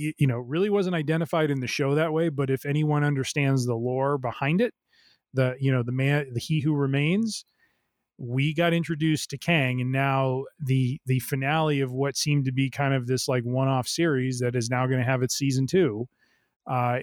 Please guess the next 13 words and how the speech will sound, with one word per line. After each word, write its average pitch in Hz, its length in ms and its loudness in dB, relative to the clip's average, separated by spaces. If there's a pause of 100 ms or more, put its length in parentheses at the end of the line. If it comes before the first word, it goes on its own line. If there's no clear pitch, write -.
(120)
was 135 240 2
really 143 400 0
kind 143 260 0
of 123 160 -2
the 127 220 0
launch 131 500 -2
point, 135 240 0
the 113 80 -14
catalyst, 143 680 -2
if 123 180 -6
you 120 140 2
will, 120 440 0
of 120 360 -2